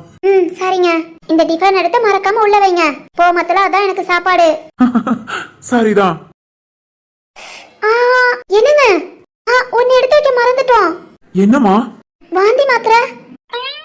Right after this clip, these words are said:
Speaker 2: அது என் பையில தான் இருக்கு.
Speaker 1: ஆ, ஓகே, ஓகே. என்னங்க, புளிப்பு மிட்டாய் வாங்கிட்டீங்களா?
Speaker 2: ம்.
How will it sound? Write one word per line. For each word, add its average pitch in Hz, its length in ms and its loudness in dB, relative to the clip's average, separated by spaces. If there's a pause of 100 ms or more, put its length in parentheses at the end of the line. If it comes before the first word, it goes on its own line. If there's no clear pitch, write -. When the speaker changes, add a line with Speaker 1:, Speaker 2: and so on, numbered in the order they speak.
(800)
Speaker 2:
அது 220 120 0 (100)
என் 202 120 0
பையில 202 260 2
தான் 185 140 2
இருக்கு. 175 200 -2 (440)
Speaker 1:
ஆ, 381 40 4 (320)
ஓகே, 427 200 0 (100)
ஓகே. 392 180 0 (360)
என்னங்க, 466 240 4 (320)
புளிப்பு 571 320 2
மிட்டாய் 466 260 2
வாங்கிட்டீங்களா? 392 480 0 (460)
Speaker 2:
ம். 226 220 4